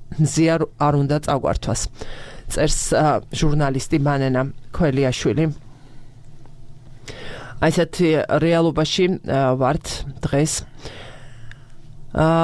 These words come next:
პოლიტიკური კრიზისი, რომელიც ბევრი რთული, ა, ამბისგან შედგება, ერთ-ერთი ურთულეს და კრიტიკული სწორედ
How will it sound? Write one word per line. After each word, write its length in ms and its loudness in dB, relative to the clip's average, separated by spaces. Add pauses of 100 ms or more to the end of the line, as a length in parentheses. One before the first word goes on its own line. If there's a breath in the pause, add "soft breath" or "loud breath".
(220)
პოლიტიკური 560 2
კრიზისი, 440 0
რომელიც 440 2 (220)
ბევრი 480 2
რთული, 540 2
ა, 440 0 (100)
ამბისგან 580 2
შედგება, 600 2 (220)
ერთ-ერთი 580 0
ურთულეს 480 0
და 100 2
კრიტიკული 540 2
სწორედ 460 0